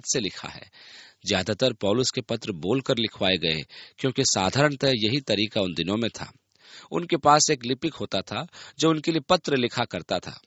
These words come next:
इसलिए पौलुस के अधिकांश पत्र लिखवाए गए। गलतियों की पत्री के लिए कहा जाता है कि पौलुस ने अपने हाथों से लिखा, जो बड़े-बड़े अक्षरों में लिखी गई थी, क्योंकि उसकी आंख कमजोर थी। उसने बड़े-बड़े अक्षरों में लिखा ताकि स्वयं भी देख सके कि उसने क्या लिखा है,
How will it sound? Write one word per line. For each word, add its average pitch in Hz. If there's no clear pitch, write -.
इसलिए 190
पौलुस 175
के 151
अधिकांश 143
पत्र 127
लिखवाए 98
गए। 71
गलतियों 123
की 120
पत्री 117
के 117
लिए 110
कहा 101
जाता 98
है 98
कि 101
पौलुस 127
ने 127
अपने 110
हाथों 175
से 165
लिखा, 127
जो 98
बड़े-बड़े 127
अक्षरों 110
में 92
लिखी 87
गई 80
थी, -
क्योंकि 135
उसकी 131
आंख 123
कमजोर 92
थी। -
उसने 131
बड़े-बड़े 147
अक्षरों 139
में 135
लिखा 131
ताकि 135
स्वयं 127
भी 143
देख 135
सके 135
कि 131
उसने 123
क्या 113
लिखा 143
है, 98